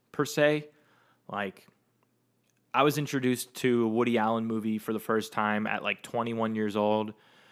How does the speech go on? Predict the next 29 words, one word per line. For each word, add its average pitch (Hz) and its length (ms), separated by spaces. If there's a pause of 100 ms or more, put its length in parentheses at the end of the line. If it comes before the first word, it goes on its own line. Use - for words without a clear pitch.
(720)
And 139 460
there, 147 460
he 139 220
makes 160 220
really 151 240
good 143 160
movies, 131 320
but 123 160
he 127 40
also 131 220
fucks 143 280
his 123 120
kids. 107 460 (180)
You 117 140
know 120 100
what 120 120
I 143 40
mean? 135 340 (600)
Um, 104 400 (1000)
some 139 240
of 143 60
the 143 80
most 147 320
fucked - 640
up 160 180
people 135 480
are 110 400 (240)
the 117 220
most, 113 600